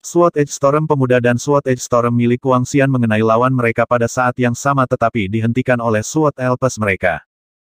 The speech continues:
Penjara pedang. Namun, energi pedang yang diluncurkan oleh Wang Xian langsung menjebak pemuda itu. Pemuda kekar mengangkat kepalanya dan jelas terkejut. "Tiga teknik pertarungan kelas menengah.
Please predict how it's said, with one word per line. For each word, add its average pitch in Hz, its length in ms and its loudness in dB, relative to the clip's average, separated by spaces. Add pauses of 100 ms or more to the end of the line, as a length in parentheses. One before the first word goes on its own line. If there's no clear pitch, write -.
(200)
Penjara 147 400 2
pedang. 98 480 -2 (160)
Namun, 139 560 2 (240)
energi 160 400 2
pedang 151 400 2
yang 139 80 2
diluncurkan 123 560 2
oleh 113 240 0
Wang 120 320 2
Xian 143 320 2
langsung 123 400 0
menjebak 123 480 0
pemuda 113 320 0
itu. 87 320 -4 (800)
Pemuda 151 320 2
kekar 151 320 2
mengangkat 127 400 0
kepalanya 117 480 0
dan 127 240 0
jelas 143 320 2
terkejut. 101 480 -2 (320)
"Tiga 160 320 2
teknik 160 320 -2
pertarungan 127 640 0
kelas 127 320 0
menengah. 101 400 -2